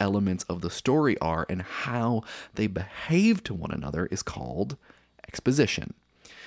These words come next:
You establish a state, and then within that state, elements exchange status.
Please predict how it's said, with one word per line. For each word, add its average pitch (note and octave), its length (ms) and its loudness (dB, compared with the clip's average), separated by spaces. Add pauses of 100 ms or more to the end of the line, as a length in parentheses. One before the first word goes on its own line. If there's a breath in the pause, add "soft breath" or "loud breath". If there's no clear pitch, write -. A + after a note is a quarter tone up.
(160 loud breath)
You A#2 120 4
establish G2 460 2
a - 80 -2
state, - 460 -2
and G#2+ 160 6
then G#2 260 4
within G#2+ 420 4
that G#2+ 220 -4
state, - 420 -4
elements F#2+ 480 0
exchange D#2 640 -4
status. - 800 -4